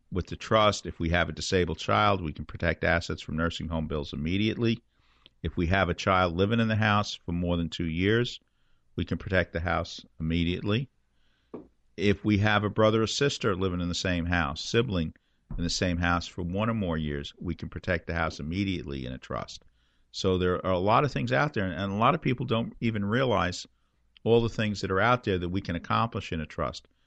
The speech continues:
So if you want to save your house from nursing home bills, you can give us a call at seven one eight, two three eight, six five hundred. seven one eight, two three eight, six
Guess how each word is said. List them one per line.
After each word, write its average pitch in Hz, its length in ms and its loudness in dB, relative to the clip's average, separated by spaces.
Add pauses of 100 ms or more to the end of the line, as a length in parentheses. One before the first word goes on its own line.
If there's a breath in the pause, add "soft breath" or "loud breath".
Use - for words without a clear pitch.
(220)
So - 140 0
if 92 100 -2
you 107 80 0
want 127 180 6
to 151 100 0
save 127 240 4
your 113 100 4
house 107 260 4
from 95 160 -6
nursing 107 320 -2
home 92 180 -4
bills, 78 320 -6 (380)
you 80 100 -2
can 85 100 -2
give 101 200 4
us 135 120 -2
a - 40 -8
call 107 480 -2 (480)
at - 100 -8
seven 123 320 2
one 123 140 2
eight, 101 220 2 (280)
two 117 160 2
three 117 340 0
eight, 98 280 0 (140)
six - 280 -8 (160)
five 92 260 2
hundred. 85 360 -4 (420)
seven 113 380 2
one 113 120 2
eight, 98 240 2 (200)
two 101 160 -2
three 98 400 -4
eight, 82 260 -4 (120)
six - 280 -8